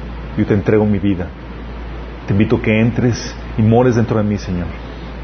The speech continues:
y que me transformes por completo. Yo creo que m-,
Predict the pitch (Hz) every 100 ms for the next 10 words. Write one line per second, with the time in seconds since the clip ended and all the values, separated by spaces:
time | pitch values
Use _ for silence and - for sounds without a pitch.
0 | - - - 107 110 107 101 104 - 117
1 | 113 113 - 101 95 - 95 - - -
2 | - - - - - - - - - -
3 | - - - - - - - - 113 131
4 | 113 113 107